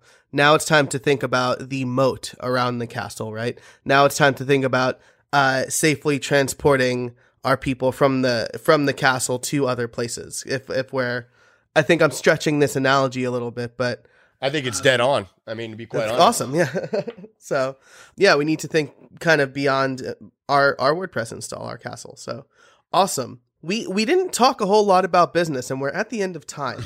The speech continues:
Speaker 2: <laughs>
Speaker 1: Uh, <laughs> but do you have, like, uh, like, maybe, like, thirty-second business advice that you would give to somebody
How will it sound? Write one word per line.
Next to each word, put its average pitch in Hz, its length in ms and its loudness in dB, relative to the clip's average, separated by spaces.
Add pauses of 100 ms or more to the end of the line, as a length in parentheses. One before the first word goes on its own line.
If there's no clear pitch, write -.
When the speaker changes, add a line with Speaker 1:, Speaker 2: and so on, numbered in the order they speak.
(120)
Speaker 2:
<laughs> 233 160 -12 (180)
Speaker 1:
Uh, - 880 2 (460)
<laughs> - 60 -20
but 190 280 4
do 196 100 -8
you 208 100 4
have, 226 300 4
like, 185 260 2
uh, 156 300 4
like, 143 300 0
maybe, 160 240 0
like, 143 260 -2
thirty-second 175 640 2
business 156 380 0
advice 151 340 0
that 135 140 2
you 139 120 -4
would 135 140 -6
give 131 160 -2
to 135 100 -8
somebody 127 480 -4